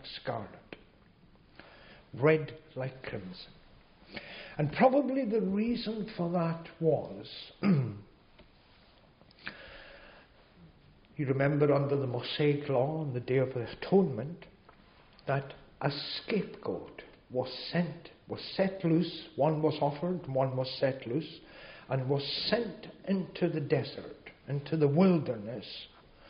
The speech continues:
bearing the sins of the people. And rabbinical tradition says that what they did was that they tied a red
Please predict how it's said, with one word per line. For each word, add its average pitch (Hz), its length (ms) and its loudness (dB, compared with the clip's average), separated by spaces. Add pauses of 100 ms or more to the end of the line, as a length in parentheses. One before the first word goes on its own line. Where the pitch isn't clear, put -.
(380)
bearing 160 500 4
the 156 100 -2
sins 135 680 -2 (120)
of - 140 -8 (120)
the - 60 -12
people. - 420 -10 (2000)
And 113 160 -2
rabbinical 190 600 6 (120)
tradition 127 680 2 (180)
says 147 540 2
that 147 220 0
what 151 240 2
they 156 100 4
did 143 500 4 (440)
was 143 540 4
that 143 220 -2
they 147 180 0 (260)
tied 175 600 2 (1800)
a 113 100 -2
red 160 580 2